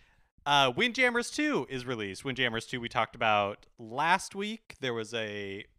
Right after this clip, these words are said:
documentary put out by the developers talking about the original game and, uh, the work that went into Windjammers two.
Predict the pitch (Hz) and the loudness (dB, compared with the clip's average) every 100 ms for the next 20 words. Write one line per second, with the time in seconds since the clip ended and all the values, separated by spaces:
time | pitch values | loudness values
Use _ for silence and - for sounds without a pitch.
0 | - 127 123 - 113 120 151 139 151 151 | -8 -2 -2 -4 -10 -10 -10 -10 -12 -16
1 | _ - 147 139 131 117 113 107 147 156 | _ -6 0 0 -2 -8 -8 -2 -2 -2
2 | 147 135 - 117 - 107 101 113 107 151 | -6 -6 -6 -6 -6 -10 -12 -12 -12 -12
3 | 180 175 165 170 156 156 - _ _ - | -12 -12 -8 -4 -4 -6 -12 _ _ -6
4 | 123 117 113 104 90 107 101 110 113 - | -2 0 -2 -6 -6 -6 -4 -6 -8 -8
5 | 117 107 104 104 - 113 107 110 104 101 | -10 -10 -10 -12 -10 -10 -8 -8 -8 -10
6 | - 131 117 | -6 -4 -4